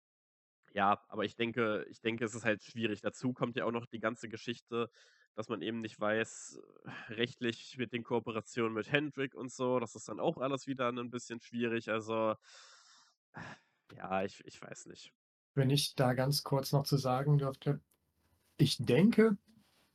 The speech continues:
Speaker 2: dass es durchaus ein interessantes Thema ist, womit sich der, ähm, Left Turns Only Financial Panel mal beschäftigen könnte.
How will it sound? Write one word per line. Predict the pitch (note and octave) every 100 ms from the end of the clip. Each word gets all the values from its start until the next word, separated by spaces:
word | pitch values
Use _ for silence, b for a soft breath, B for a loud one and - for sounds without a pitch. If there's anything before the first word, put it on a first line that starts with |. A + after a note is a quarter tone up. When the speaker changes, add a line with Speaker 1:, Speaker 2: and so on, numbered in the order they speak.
| _
Speaker 2:
dass | F3
es | D3 B2
durchaus | C3 A#2 C3 C3+
ein |
interessantes | B2 A#2+ A#2+ A#2+ A#2+ A#2
Thema | C#3+ D3+ A2
ist, | A2+ -
womit | A2+ A#2 -
sich | B2+
der, | - A2 G2+ G2+
ähm, | G2 G2 G2+
Left | A2+ G#2+ -
Turns | - A2+ A2 -
Only | A2+ A#2+ A#2 G#2+ G#2+ G#2+ G#2
Financial | - A#2+ A#2 A#2 D3 A#2 G#2+
Panel | - A#2+ A#2
mal | A2+ A2
beschäftigen | A#2 - C#3 - G#2+ G#2+ -
könnte. | - D3 E3+ - B2 F3